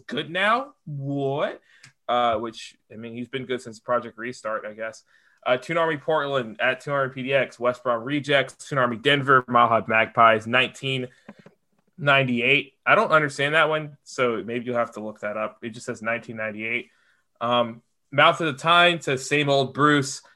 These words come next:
N U F C blog says, "Another ugly win." Malik underscore N U F C says, "Another undeserved victory."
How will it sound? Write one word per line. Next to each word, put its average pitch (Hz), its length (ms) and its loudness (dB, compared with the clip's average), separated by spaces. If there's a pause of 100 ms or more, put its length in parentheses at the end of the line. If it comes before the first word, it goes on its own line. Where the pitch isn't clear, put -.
(360)
N 151 160 2
U 151 140 4
F - 220 -8
C 143 280 -4
blog 139 720 6 (180)
says, 135 360 0
"Another 131 400 2
ugly 123 300 4
win." 143 420 0
Malik 123 520 -2
underscore 139 440 0
N 139 200 -2
U 135 80 2
F 120 80 0
C 151 320 -4
says, 139 360 2 (400)
"Another 131 420 6
undeserved 131 520 6
victory." 139 560 2